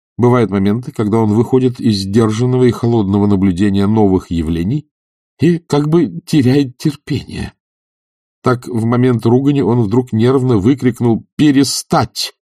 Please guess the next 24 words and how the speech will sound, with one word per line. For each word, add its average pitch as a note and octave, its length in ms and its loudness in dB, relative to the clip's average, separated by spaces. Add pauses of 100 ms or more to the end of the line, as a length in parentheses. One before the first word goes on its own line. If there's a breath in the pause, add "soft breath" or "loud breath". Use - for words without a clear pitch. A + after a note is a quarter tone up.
(420)
Это - 260 0
не C#3+ 220 -2
произвело A#2+ 600 2
никакого A#2+ 520 -2
эффекта. - 400 -8 (1120)
После D#3+ 280 -2
прогулки C#3+ 480 0
в - 60 -8
кабинет B2+ 440 0
общими B2 380 0
усилиями C3+ 500 -2
Шарик B2 400 0
был A2+ 200 2
водворен G2+ 520 -2
в - 80 -18
смотровую. F2+ 540 -8 (1200)
После E3+ 260 2
этого E3+ 260 2
мы C#3+ 180 2
имели C#3 260 2
совещание A2 640 0
с G2+ 60 -10
Филипп G#2 320 -2
Филипповичем. G#2+ 600 -2